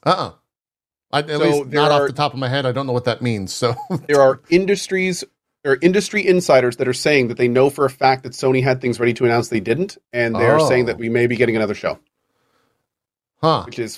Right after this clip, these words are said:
Speaker 1: I
Speaker 2: funny
Speaker 1: wonder
Speaker 2: enough,
Speaker 1: if they'll
Speaker 2: like,
Speaker 1: try to
Speaker 2: exactly,
Speaker 1: bookend
Speaker 2: that's,
Speaker 1: it.
Speaker 2: that's,
Speaker 1: Like
Speaker 2: like, exactly what we were saying.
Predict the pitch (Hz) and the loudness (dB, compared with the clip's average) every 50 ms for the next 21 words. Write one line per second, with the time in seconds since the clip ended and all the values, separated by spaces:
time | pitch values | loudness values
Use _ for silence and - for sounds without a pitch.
0 | - 131 135 147 160 180 180 170 120 120 160 156 127 143 165 156 147 123 123 123 | -6 -2 0 2 2 2 2 0 0 0 -2 -2 0 0 0 0 2 0 0 0
1 | - 135 143 127 123 113 113 101 104 113 92 87 - _ _ _ _ _ _ _ | -2 -2 -2 -2 -2 -4 -4 -4 -8 -8 -8 -10 -12 _ _ _ _ _ _ _
2 | _ _ _ _ _ _ - 101 104 127 135 127 135 131 110 110 127 120 120 117 | _ _ _ _ _ _ -8 -6 -6 -6 -8 -8 -10 -12 -6 -2 0 0 0 0
3 | - 127 120 127 123 113 117 113 110 110 - - 87 73 58 - | -4 -4 -2 -2 -2 -2 -4 -6 -6 -6 -6 -6 -6 -6 -8 -10